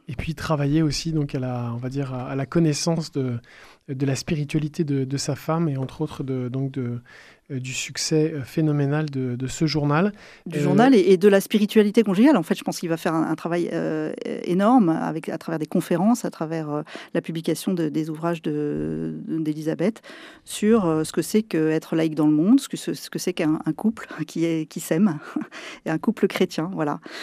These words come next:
Speaker 2: Et il, il voudra toute sa vie, évidemment, réparer le tort, euh, qu'il a, qu'il a fait à sa femme, mm, concernant sa foi, ça c'est sûr. Mais en tout cas, il, il l'aimera, euh,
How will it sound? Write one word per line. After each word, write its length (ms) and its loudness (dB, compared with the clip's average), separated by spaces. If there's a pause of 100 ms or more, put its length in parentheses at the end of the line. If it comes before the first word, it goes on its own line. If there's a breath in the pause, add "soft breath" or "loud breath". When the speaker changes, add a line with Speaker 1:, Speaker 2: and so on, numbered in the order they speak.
(200 loud breath)
Speaker 2:
Et 440 0
il, 440 -4
il 60 -4
voudra 280 0
toute 200 -10
sa 120 4
vie, 220 4
évidemment, 420 4
réparer 420 2
le 140 2
tort, 300 2
euh, 300 -2
qu'il 220 -6
a, 240 -2
qu'il 180 -10
a 60 -4
fait 180 -4
à 60 0
sa 160 -6
femme, 320 -2 (180)
mm, 220 -2 (160)
concernant 400 -2
sa 160 -8
foi, 240 -4
ça 120 -12
c'est 140 -10
sûr. 320 -6 (480 loud breath)
Mais 160 2
en 100 2
tout 140 -8
cas, 220 4
il, 320 2
il 160 0
l'aimera, 500 2
euh, 760 -2